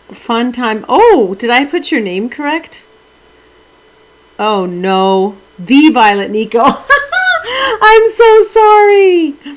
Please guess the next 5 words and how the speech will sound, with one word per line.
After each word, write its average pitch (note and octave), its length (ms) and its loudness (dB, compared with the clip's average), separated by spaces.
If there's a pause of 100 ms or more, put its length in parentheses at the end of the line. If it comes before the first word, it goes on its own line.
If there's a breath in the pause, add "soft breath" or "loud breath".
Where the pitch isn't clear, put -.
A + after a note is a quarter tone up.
(360 loud breath)
I D4 260 0
did E4 260 -2
the E4 120 -4
wrong E4 380 -2
name. E4+ 800 -2